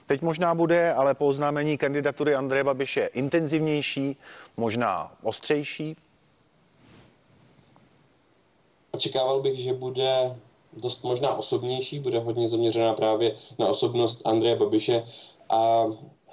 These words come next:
Speaker 2: očekával bych, eh, to, co bych očekával, je, jedna z těch věcí, kterou bych očekával, je, eh, že půjde o nějaký, hm, revival toho "Ano, bude líp", hm, něco ve smyslu právě: "Já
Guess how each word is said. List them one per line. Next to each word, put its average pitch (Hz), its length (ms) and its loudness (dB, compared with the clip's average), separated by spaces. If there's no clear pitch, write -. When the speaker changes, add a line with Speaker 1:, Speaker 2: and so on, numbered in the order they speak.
Speaker 2:
očekával 139 480 0
bych, 127 220 -4
eh, 117 380 0
to, 113 100 -6
co 135 120 -4
bych 113 140 -6
očekával, 113 380 0
je, 104 180 4
jedna 123 180 2
z 131 60 -8
těch 120 140 -4
věcí, 120 220 -6
kterou 127 180 -2
bych 117 100 -4
očekával, 117 400 0
je, 110 180 4
eh, 113 340 4
že 113 480 2
půjde 113 240 4
o 110 40 4
nějaký, 110 760 -2
hm, 110 380 2
revival 117 580 2
toho 110 360 0
"Ano, 117 160 2
bude 123 220 0
líp", 110 320 -4
hm, 113 260 0
něco 110 280 2
ve 110 100 2
smyslu 113 340 0
právě: 110 420 2
"Já 117 400 0